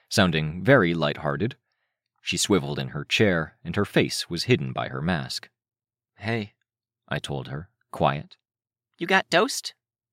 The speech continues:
she asked. I nodded. "Dose me?" "I, that takes a lot more discussion first," I told her. "Okay. Um, I'm keeping tabs on things.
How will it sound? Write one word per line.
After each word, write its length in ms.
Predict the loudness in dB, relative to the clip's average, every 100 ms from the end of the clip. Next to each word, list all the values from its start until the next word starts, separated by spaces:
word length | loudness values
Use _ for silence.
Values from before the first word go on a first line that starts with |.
| _
she 220 | -8 -4
asked. 460 | -4 -6 -10 -18 -20 _ _ _ _ _ _
I 100 | -6
nodded. 380 | -2 -2 -2 -10 _ _ _ _ _ _ _ _
"Dose 260 | 0 0 0
me?" 280 | -2 -2 -6 _ _ _ _ _ _
"I, 360 | -4 -2 -4 -8 _ _ _ _ _ _
that 300 | -6 -2 -2 -6 _
takes 240 | -6 -4 0
a 60 |
lot 220 | 2 2 2
more 180 | -4
discussion 580 | -4 -4 -2 -2 -4 -8
first," 520 | -6 -6 -6 -8 -10 -16 _
I 100 | -8
told 260 | -6 -6 -6
her. 240 | -8 -10 -14 _ _ _ _ _ _ -4
"Okay. 340 | -2 0 -2 -4 _ _ _ _ -2
Um, 360 | 0 0 -2 -10 _
I'm 100 | -4
keeping 260 | 0 0 0
tabs 320 | 2 0 2
on 160 | -2 0
things. 380 | -4 -4 -8